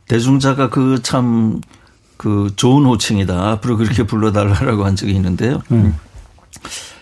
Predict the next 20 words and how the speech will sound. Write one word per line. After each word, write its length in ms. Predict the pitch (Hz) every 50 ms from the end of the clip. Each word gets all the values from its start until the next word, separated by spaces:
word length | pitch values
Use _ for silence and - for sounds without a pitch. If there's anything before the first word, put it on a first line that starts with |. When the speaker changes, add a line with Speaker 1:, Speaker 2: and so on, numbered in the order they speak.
| - _ - _ - -
Speaker 1:
항상 340 | - 151 131 180 175 147
대중하고 720 | 113 120 117 113 - 156 156 160 156 131 156 147 143 156 135
호흡하는 540 | 131 151 151 147 127 127 123 120 127 127 120
것은 360 | 120 113 107 - 165 151 151
모든 380 | 139 139 151 151 151 160 156
인류의 320 | 139 131 120 123 135 131 113
스승들이 480 | - 135 107 - 131 131 139 143 143
했던 240 | 139 165 - - 165
거예요. 480 | 151 123 104 95 92 92 92 107 123 - -
Speaker 2:
음. 560 | 151 117 110 110 110 107 107 101 95 92 92 90 -
Speaker 1:
그 480 | - - 107 104 101 98 92 92 64 - -
신분이 380 | - - 131 123 123 120 120 110
높은 280 | 110 110 - 143 139
사람들끼리 760 | 120 101 117 107 107 101 104 101 95 - - 110 98 104 107
나누는 440 | 101 92 95 95 98 101 101 101 101
것을, 680 | 95 98 90 - - - 90 92 92 107 113 107 113 110
Speaker 2:
네. 80 | 104 90 78 - - - -
Speaker 1:
그걸 180 | - 139 143
우리가 320 | 143 135 131 139 147 156 143
이제 640 | 135 117 113 127 135 131 127 123 123 123 120 -